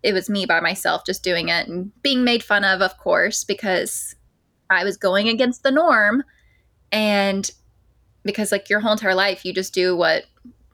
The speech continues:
whatever's in front of you. Like, these are your options on your menu. And then once you change, you have to actually change your mindset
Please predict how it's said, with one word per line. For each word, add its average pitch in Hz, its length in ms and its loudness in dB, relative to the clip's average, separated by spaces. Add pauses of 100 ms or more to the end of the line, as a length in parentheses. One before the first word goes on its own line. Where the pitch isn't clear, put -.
whatever's 180 440 0
in 175 100 -8
front 208 200 0
of - 120 -10
you. - 140 -2
Like, 175 180 -2
these 214 180 -2
are 285 60 0
your 269 140 2
options 240 340 -2
on 233 140 0
your 240 80 2
menu. 226 320 2
And 175 120 0
then 180 140 -2
once 190 220 -2
you 185 80 -2
change, 202 460 -2
you 185 80 -6
have 190 160 -2
to - 100 -4
actually 180 640 -4 (460)
change 196 800 -4 (200)
your 180 160 0
mindset 175 580 0